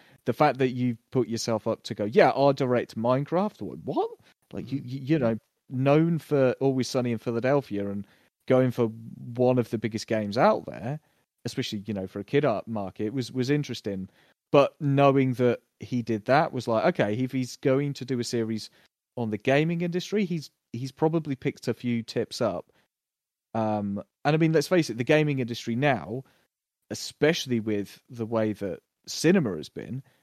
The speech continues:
Speaker 1: the gaming industry is, is the biggest entertainment industry at the moment in
Speaker 2: Yeah.
Speaker 1: terms of monetary reward. Obviously, there's a lot of independent studios and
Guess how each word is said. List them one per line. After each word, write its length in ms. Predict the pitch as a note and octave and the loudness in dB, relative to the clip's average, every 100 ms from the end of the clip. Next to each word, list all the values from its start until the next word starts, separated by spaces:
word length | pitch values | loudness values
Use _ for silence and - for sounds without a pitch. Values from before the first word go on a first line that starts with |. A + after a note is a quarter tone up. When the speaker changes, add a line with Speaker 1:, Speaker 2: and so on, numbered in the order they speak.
| _ - | _ -4
Speaker 1:
the 60 | A#2+ | 2
gaming 300 | E3 G#3 D#3 | 4 4 2
industry 440 | A#2 A#2 A2 G2 | -2 -4 -4 -4
is, 180 | F#2+ - | -4 -8
is 180 | A2 G#2+ | -8 -8
the 100 | G#2+ | -8
biggest 400 | G#2 G#2+ G2+ - | -6 -4 -4 -6
entertainment 540 | A#2 A2 - G#2 G2 | -6 -6 -4 -6 -4
industry 480 | B2 F#3 D#3+ - G1+ | -2 -2 -2 -6 -14
at 80 | - | -14
the 60 | F2 | -16
moment 360 | C#2 D2+ C2 _ - | -14 -14 -16 _ -16
in 80 | A2 | -10
Speaker 2:
Yeah. 60 | A2 | -6
Speaker 1:
terms 160 | G2 - | -8 -8
of 140 | C#2+ - _ _ _ _ _ _ _ - | -16 -18 _ _ _ _ _ _ _ -4
monetary 560 | A2+ B2 A#2 G#2+ G#2+ | 0 0 2 0 -2
reward. 480 | F#2 F#2+ C3 D#3+ A#2 | -4 -2 4 4 6
Obviously, 260 | C#3+ C#3 A#2+ | 4 2 -2
there's 140 | A#2+ | 0
a 60 | B2 | 2
lot 200 | C3+ C3+ | 6 6
of 100 | C3+ | 4
independent 520 | B2+ A#2 A#2+ G#2 G2+ | 2 0 -2 -4 -6
studios 640 | - D3+ C#3+ C#3 C3+ C3 | 2 4 6 6 4 4
and 160 | A2 G#2 | 0 -6